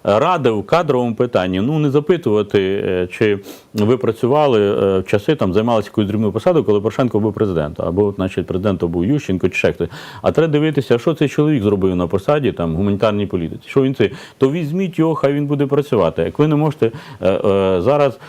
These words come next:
е, навіть вакантні посади зайняти, ясно, тоді провал.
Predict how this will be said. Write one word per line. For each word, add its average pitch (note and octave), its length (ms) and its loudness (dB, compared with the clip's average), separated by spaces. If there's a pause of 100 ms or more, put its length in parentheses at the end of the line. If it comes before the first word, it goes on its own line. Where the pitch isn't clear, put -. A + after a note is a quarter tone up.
(140)
е, G2 100 2
навіть A#2 320 2
вакантні A#2+ 540 0
посади G2 500 0
зайняти, E3 500 0
ясно, D#3+ 360 0
тоді C#3+ 320 2
провал. A2 540 0